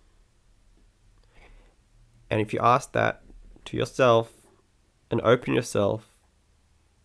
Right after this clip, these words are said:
to seeing the answer, which is a matter of inner honesty and also humility. So it's an openness to, to just being with that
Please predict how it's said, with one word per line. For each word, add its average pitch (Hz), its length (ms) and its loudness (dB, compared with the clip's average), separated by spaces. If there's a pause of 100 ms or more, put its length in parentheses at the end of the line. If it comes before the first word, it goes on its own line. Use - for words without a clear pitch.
(440)
to - 100 -10
seeing 117 680 0 (560)
the 113 120 0
answer, 120 520 0 (1080)
which 107 260 -4
is 107 140 -2
a 110 80 -2
matter 104 340 -2
of 104 200 -4 (180)
inner 117 160 4
honesty 117 720 -4 (1800)
and 120 120 0
also 151 220 -2
humility. 170 560 -2 (1500)
So 117 200 -2
it's 117 160 -4
an 123 160 -6
openness 123 540 4
to, 117 460 -2 (1400)
to - 100 -16
just 127 200 -8
being 117 260 4
with 117 100 0
that 110 320 -2